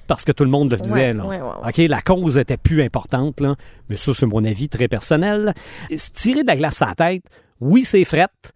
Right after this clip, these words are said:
Speaker 1: mais tu t'en remets.
Speaker 2: Tu peux pas te blesser, ben, ben, à moins que tu reçois vraiment un glaçon pointu dans l'œil, là.
Speaker 1: <laughs> C'est sûr que si, au lieu de prendre des glaçons, tu prends un bloc de glace,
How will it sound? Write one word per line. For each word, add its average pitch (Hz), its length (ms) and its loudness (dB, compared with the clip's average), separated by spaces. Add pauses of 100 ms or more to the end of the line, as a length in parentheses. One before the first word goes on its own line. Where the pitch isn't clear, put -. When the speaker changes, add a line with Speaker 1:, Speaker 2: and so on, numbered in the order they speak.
(500)
Speaker 1:
mais 208 180 4
tu - 160 -4
t'en 190 160 4
remets. 135 240 2 (100)
Speaker 2:
Tu - 60 -8
peux 254 120 -4
pas 277 120 6
te 233 60 -2
blesser, 220 280 0
ben, 180 200 -2
ben, 170 160 -2
à 175 80 2
moins 226 120 2
que 240 60 -10
tu 233 60 -10
reçois 220 240 -4
vraiment 220 160 0
un 214 80 2
glaçon 208 420 -2
pointu 196 300 -4
dans 185 160 0
l'œil, 214 260 2
là. 226 80 -4
Speaker 1:
<laughs> - 100 -8 (680)
C'est - 220 4
sûr - 400 4
que 180 120 4
si, - 460 0
au 175 180 4
lieu 151 320 2 (280)
de - 140 6
prendre 180 460 4
des 131 160 2
glaçons, 143 540 2 (240)
tu - 180 4
prends 175 280 2 (180)
un 135 220 4
bloc 147 360 4 (160)
de 185 120 2
glace, 160 460 0